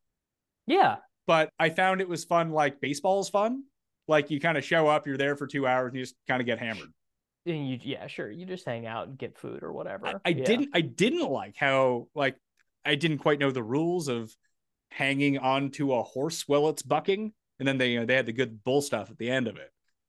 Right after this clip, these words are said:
Speaker 2: But, like, I couldn't bet on it with, like, from my phone or with anyone around me. I was like, "I'd really like to be betting on this
Speaker 1: Oh,
Speaker 2: right
Speaker 1: yeah,
Speaker 2: now."
Speaker 1: that's horrible.
Speaker 2: Like, they, they are
Speaker 1: Yeah, you
Speaker 2: missing
Speaker 1: did,
Speaker 2: out
Speaker 1: you
Speaker 2: on,
Speaker 1: did
Speaker 2: like,
Speaker 1: wear,
Speaker 2: a good
Speaker 1: you did wear the
Speaker 2: degenerate
Speaker 1: cowboy
Speaker 2: portion of
Speaker 1: hat.
Speaker 2: the audience that would want to bet on this and can't.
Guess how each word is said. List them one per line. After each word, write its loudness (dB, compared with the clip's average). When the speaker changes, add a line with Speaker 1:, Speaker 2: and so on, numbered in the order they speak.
Speaker 2:
But, 2
like, 4
I -8
couldn't 0
bet 2
on 2
it -4
with, -2
like, 0
from -2
my -10
phone 2
or -2
with -2
anyone 0
around -2
me. 0
I 2
was 2
like, 0
"I'd -4
really 4
like 4
to -10
be 0
betting 0
on 8
this 6
Speaker 1:
Oh, 2
Speaker 2:
right -2
Speaker 1:
yeah, 2
Speaker 2:
now." -2
Speaker 1:
that's 0
horrible. -6
Speaker 2:
Like, 2
they, 4
they 6
are 8
Speaker 1:
Yeah, 6
you 6
Speaker 2:
missing 4
Speaker 1:
did, 8
Speaker 2:
out 6
Speaker 1:
you 2
Speaker 2:
on, 4
Speaker 1:
did 6
Speaker 2:
like, 4
Speaker 1:
wear, 6
Speaker 2:
a -10
good 2
Speaker 1:
you -2
did 2
wear 4
the 0
Speaker 2:
degenerate 2
Speaker 1:
cowboy 2
Speaker 2:
portion 0
of -2
Speaker 1:
hat. -2
Speaker 2:
the 0
audience -2
that -4
would -6
want 0
to -4
bet -2
on -12
this -14
and -10
can't. -14